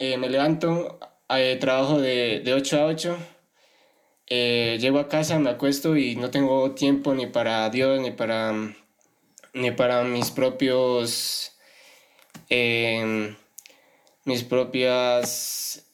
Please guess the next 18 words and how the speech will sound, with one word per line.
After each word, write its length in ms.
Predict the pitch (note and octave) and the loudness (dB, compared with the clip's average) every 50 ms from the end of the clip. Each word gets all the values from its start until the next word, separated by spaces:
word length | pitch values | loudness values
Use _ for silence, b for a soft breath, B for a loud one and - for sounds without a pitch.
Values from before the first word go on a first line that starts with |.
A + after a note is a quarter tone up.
| _ - | _ -6
eh, 400 | A#2+ A#2+ A#2+ A#2 A#2 A2+ A2 - | -4 -2 -2 -2 -2 -4 -6 -4
proyectos 400 | - B2 B2 C3 C3 - C#3 C3+ | -2 0 0 0 0 0 -2 -2
personales. 640 | - - C3 - - B2 B2+ C3+ C#3 C#3+ D3+ D3 D3 | 0 -2 -2 0 0 2 2 2 2 2 2 2 0
Entonces 400 | C#3+ C#3 D3+ C#3+ C#3+ D3+ D3 D3 | 0 0 0 2 2 2 2 2
es 180 | D#3+ D3+ D3+ | 2 0 0
como 240 | - - D#3+ D#3 D3+ | 0 2 2 4 4
una 160 | D3+ D3 D3 | 4 4 4
vida 280 | C#3+ C#3+ C#3+ C#3+ C#3 C3+ | 4 4 4 4 2 2
de, 420 | B2+ B2 A#2 A2+ A2 G#2+ G#2+ G#2+ A2 - b b b b _ _ _ b b b b b b _ | 0 0 -2 -2 -2 -4 -4 -6 -8 -12 b b b b _ _ _ b b b b b b _
como, 280 | - B2 A#2 A#2 A2+ A#2 | -8 -6 -4 -2 0 0
no 120 | A#2 A#2+ | 0 0
sé, 180 | A#2+ A#2+ C3 A#2+ | 0 0 0 0
de, 300 | A#2 A2+ A2 G#2+ G#2+ G#2+ | 2 2 2 2 0 -2
de 140 | - B2 B2 | -2 -4 -4
esclavización 680 | A#2+ - - B2+ B2 B2 B2 A#2 A#2 - D3+ D#3 D#3 | -2 0 2 2 2 2 0 0 0 2 2 2 4
incluso. 440 | D3 C#3 C#3 - D#3 D#3+ D#3+ D3 C3 | 2 0 0 2 2 2 2 2 0
O 720 | A#2+ A2+ - - - - - - - - - - - - - | -4 -8 -12 -20 -20 -20 -20 -20 -20 -20 -20 -20 -20 -10 -4
sea, 240 | - D#3+ D3 - | 0 0 0 0